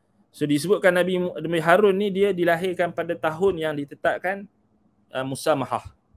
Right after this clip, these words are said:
Musamahah ni maknanya tu-, tahun yang, uh, Firaun bagi tol-, Firaun toleransi lah. Ha, dia, dia kata jangan bunuh tahun tu. Jadi dia selang-selang kan. Ada tahun tak dibunuh, ada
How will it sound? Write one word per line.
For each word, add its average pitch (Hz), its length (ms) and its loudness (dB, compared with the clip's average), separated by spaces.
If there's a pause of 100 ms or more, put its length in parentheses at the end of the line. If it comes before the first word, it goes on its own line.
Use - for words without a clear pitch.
(220)
Musamahah 131 560 -4
ni 165 80 -14
maknanya 147 400 -8
tu-, - 160 -12 (160)
tahun 139 240 0
yang, 131 200 -4 (840)
uh, 123 160 -2 (320)
Firaun 143 480 -4
bagi 127 240 0
tol-, 123 240 -4 (480)
Firaun 131 400 -2
toleransi 123 480 2
lah. 135 320 0
Ha, 98 160 -10
dia, 104 240 -2
dia 107 160 -8
kata 107 160 -4
jangan 107 240 -4
bunuh 101 240 -8
tahun 90 320 -8
tu. - 40 -16 (520)
Jadi 113 240 -2
dia 131 80 4
selang-selang 131 560 0
kan. 135 160 -2 (640)
Ada 117 160 0
tahun 175 320 2 (400)
tak 120 160 -6
dibunuh, 123 400 -2
ada 113 160 -10